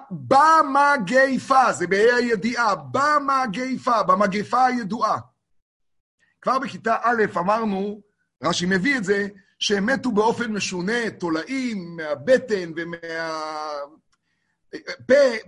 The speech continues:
בסדר, זה, זה מין משהו נוראי, זה נראה איזה באמת מחלה נוראית.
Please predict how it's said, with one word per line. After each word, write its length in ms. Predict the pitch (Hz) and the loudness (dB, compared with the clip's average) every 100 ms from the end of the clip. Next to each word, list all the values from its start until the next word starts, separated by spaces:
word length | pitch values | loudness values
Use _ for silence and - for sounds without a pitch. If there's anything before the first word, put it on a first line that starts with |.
| _ 180 - - 180 | _ -20 -20 -20 -18
בסדר, 380 | - 277 262 190 | -2 0 2 0
זה, 180 | 165 190 | 0 2
זה 120 | 190 | 2
מין 140 | 240 | 0
משהו 360 | 226 220 220 220 | 0 0 0 -2
נוראי, 540 | 202 202 196 220 269 | 0 2 2 2 0
זה 140 | 180 147 | 0 -4
נראה 220 | 160 180 | -4 -2
איזה 200 | 196 170 | -2 -2
באמת 340 | 170 180 185 | -2 -4 -6
מחלה 460 | 165 156 156 151 240 | -8 -8 -4 0 0
נוראית. 500 | 269 220 202 165 - | 2 2 2 0 -4